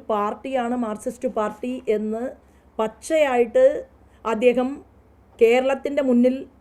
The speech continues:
വ്യക്തമായി പറയുകയും എൻ്റെ ജീവനിൽ പോലും എനിക്ക് കൊതിയില്ല എന്നുള്ള അർത്ഥത്തിൽ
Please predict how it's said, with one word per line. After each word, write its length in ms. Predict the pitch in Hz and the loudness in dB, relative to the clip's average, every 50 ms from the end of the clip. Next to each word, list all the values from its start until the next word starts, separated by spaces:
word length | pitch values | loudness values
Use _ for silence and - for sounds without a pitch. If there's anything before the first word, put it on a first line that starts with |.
| _ _ _ _ _ _ _ - | _ _ _ _ _ _ _ -8
വ്യക്തമായി 500 | 190 220 220 - - 285 285 285 285 302 | -6 -6 -6 -4 -6 -4 -2 0 -2 -2
പറയുകയും 520 | 247 262 233 226 220 214 214 208 196 180 - - _ _ _ _ _ _ _ _ _ _ _ _ _ _ _ _ _ _ _ _ _ _ _ _ - | 0 0 2 2 2 2 2 0 -2 -4 -6 -14 _ _ _ _ _ _ _ _ _ _ _ _ _ _ _ _ _ _ _ _ _ _ _ _ 0
എൻ്റെ 280 | 220 240 269 302 330 349 | 2 2 4 2 2 0
ജീവനിൽ 560 | 277 208 254 294 311 320 330 349 349 370 370 | 0 -2 -2 -2 -2 -2 -2 -2 -2 -2 -2
പോലും 400 | 359 - 349 311 302 302 320 349 359 - | -2 -2 2 4 4 4 4 2 0 4
എനിക്ക് 420 | 277 269 262 277 269 - 311 320 330 349 - - - _ _ _ _ _ _ _ _ _ _ _ _ _ _ _ _ _ - | 4 4 4 4 0 -6 -8 -8 -6 -8 -8 -10 -14 _ _ _ _ _ _ _ _ _ _ _ _ _ _ _ _ _ 8
കൊതിയില്ല 580 | 254 262 269 269 339 339 349 339 320 311 320 320 339 359 - - | 10 10 10 8 6 4 2 2 2 0 0 0 0 0 0 0
എന്നുള്ള 280 | 294 294 302 302 302 | 0 0 0 0 0
അർത്ഥത്തിൽ 440 | 277 262 247 - 262 240 - 262 269 | 0 0 0 -2 -2 2 4 4 4